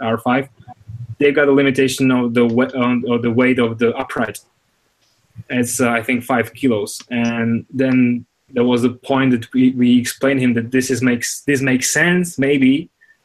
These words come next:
to make something, uh, regulated at the weight, but at the end of the day, the rest, you know, the accessories of the upright are specially machined to make it as slight as possible,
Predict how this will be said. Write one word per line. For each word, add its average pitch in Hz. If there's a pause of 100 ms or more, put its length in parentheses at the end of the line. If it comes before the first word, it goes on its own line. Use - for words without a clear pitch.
(120)
to 127
make 131
something, 131 (1300)
uh, 117
regulated 135
at 135
the 135
weight, 123 (720)
but 127
at 135
the 139
end 139
of 135
the 135
day, 135
the 131
rest, 160
you 131
know, 127
the 127
accessories 135
of 120
the 127
upright 127 (360)
are 131 (280)
specially 160
machined 156
to 143
make 139
it 135
as 139
slight 143
as 131
possible, 139